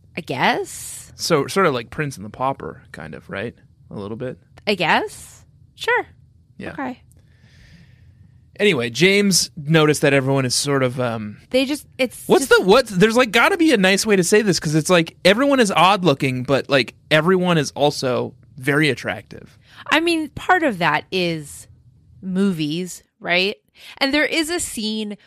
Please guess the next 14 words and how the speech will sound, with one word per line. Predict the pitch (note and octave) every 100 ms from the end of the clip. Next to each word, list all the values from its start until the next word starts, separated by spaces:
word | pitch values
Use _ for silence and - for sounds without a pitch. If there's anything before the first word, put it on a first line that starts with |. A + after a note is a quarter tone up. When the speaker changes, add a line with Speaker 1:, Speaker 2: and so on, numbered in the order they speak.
| _
Speaker 1:
where | F#3+ A3+
there | G#3+ A3+ A3 G#3+
are |
maybe, | G#3 G#3 A3
like, | G3+ E3+ E3 - -
ten | - - A3 A3
or | A3+ G#3
fifteen | - G3+ - - G3 F3+ -
extras | D#3+ - - A3 G#3+ G#3+ A3 G#3
who | - G3
are | F3
all | - F3+
young | F3+ F3+ F3
women. | E3 E3 G#3